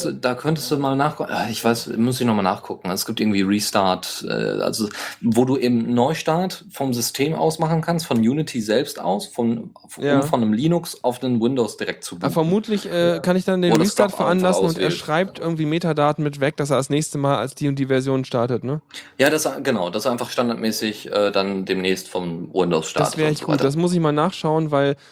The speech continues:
Speaker 2: dann könnte
Speaker 1: Dass
Speaker 2: ich
Speaker 1: du
Speaker 2: da
Speaker 1: zumindest es von Windows auf, äh, von Linux auf Windows schaffst. Andersrum
Speaker 2: Ja,
Speaker 1: musst du dann
Speaker 2: andersrum
Speaker 1: halt
Speaker 2: geht's ja
Speaker 1: wieder manuell
Speaker 2: automatisch.
Speaker 1: rangehen.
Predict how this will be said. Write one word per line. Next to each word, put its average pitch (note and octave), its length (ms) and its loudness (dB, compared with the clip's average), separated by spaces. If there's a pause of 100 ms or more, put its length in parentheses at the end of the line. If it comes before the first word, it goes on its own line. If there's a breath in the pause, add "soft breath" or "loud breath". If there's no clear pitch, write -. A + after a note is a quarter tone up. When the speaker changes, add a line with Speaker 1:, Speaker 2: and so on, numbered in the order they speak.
(140)
Speaker 2:
dann C#3 160 -2
könnte E3 160 4
Speaker 1:
Dass D#3 60 4
Speaker 2:
ich - 60 -4
Speaker 1:
du - 20 -2
Speaker 2:
da D3 60 4
Speaker 1:
zumindest C#3 320 0
es B2+ 120 -4
von A#2+ 260 -2
Windows A#2 340 -2
auf, - 200 -8 (100)
äh, A2 160 0
von A2 200 -4
Linux A#2+ 300 -4
auf F#2+ 160 -6
Windows G#2+ 380 -2
schaffst. - 320 -6
Andersrum A2 240 0
Speaker 2:
Ja, C#3+ 100 2
Speaker 1:
musst - 80 -2
du D3 60 0
dann E3+ 80 2
Speaker 2:
andersrum G#3 240 2
Speaker 1:
halt G3+ 80 0
Speaker 2:
geht's G3 100 -4
ja F3 80 2
Speaker 1:
wieder E3 100 2
manuell D#3 200 0
Speaker 2:
automatisch. C3+ 280 -2
Speaker 1:
rangehen. - 100 -20